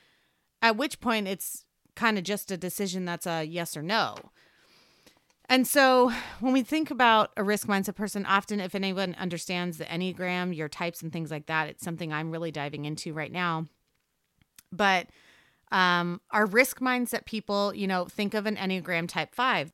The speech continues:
They're the observer. They have a fear-based mindset or a scarcity mindset of a, "If I lose this, I may not get it back. If I do this and I fail and I don't get the reward, it's almost a little more detrimental."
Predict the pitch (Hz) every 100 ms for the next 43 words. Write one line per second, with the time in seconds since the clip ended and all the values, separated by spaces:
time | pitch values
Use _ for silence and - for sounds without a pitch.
0 | _ - 208 202 233 233 208 320 208 175
1 | - 220 196 220 226 - 269 320 240 233
2 | 214 - 170 160 139 117 87 202 208 202
3 | 254 254 240 202 165 143 82 131 127 -
4 | 175 185 - 240 254 233 233 220 240 226
5 | 175 160 175 - - - _ _ 202 214
6 | 226 214 214 196 - 175 170 160 170 139
7 | - - _ _ _ _ _ - 220 220
8 | 214 214 220 214 214 _ _ - 165 240
9 | 240 240 233 - 208 208 202 185 185 180
10 | - 277 247 175 240 - _ - 190 190
11 | 180 208 233 233 240 226 196 190 240 254
12 | 196 190 - _ _ _ _ _ _ _
13 | 208 202 - - 214 220 220 - 208 196
14 | 202 202 190 175 165 180 - 160 151 147
15 | - -